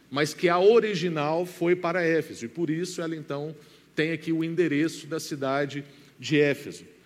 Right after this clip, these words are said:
Mas ela é uma carta no plural, en-, enviada para uma pluralidade,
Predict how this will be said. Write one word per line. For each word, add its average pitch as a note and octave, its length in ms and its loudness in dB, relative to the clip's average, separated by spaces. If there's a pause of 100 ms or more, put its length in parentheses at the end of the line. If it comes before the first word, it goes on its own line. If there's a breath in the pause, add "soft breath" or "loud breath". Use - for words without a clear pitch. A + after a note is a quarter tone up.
(280 loud breath)
Mas G3+ 180 0
ela A#3 140 2
é A#3 40 0
uma A3+ 140 -2
carta G3+ 340 -2
no G3+ 120 -4
plural, D3+ 560 -2
en-, C#3+ 160 -8 (120)
enviada D#3+ 920 0 (400 loud breath)
para F3 240 2
uma E3+ 160 0
pluralidade, D#3 960 0